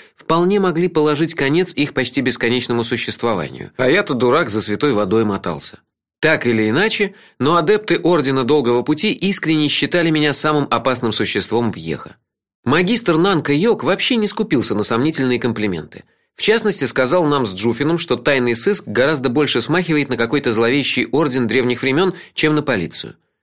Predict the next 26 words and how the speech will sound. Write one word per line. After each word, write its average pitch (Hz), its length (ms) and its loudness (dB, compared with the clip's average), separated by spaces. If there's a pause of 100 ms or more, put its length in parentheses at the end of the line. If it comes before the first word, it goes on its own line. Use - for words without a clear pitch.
(100)
Мне, 190 240 2
откровенно 147 400 0
говоря, 143 240 2
показалось, 143 440 0
что - 200 -2
шеф 175 300 0
был 143 160 0
приятно 123 400 0
польщен 113 440 0
столь 107 220 0
высокой 107 380 0
оценкой 156 380 0
нашей 107 280 -2
странной 113 400 -2
деятельности. 80 800 -8 (480)
А 117 60 2
в 113 60 -2
финале 139 420 0
той 123 260 -2
исторической 123 520 -2
беседы 233 460 -2 (280)
сэр 180 320 2
Нанка 135 340 0
Йок 143 240 0
заверил 113 480 0
нас, 87 240 -6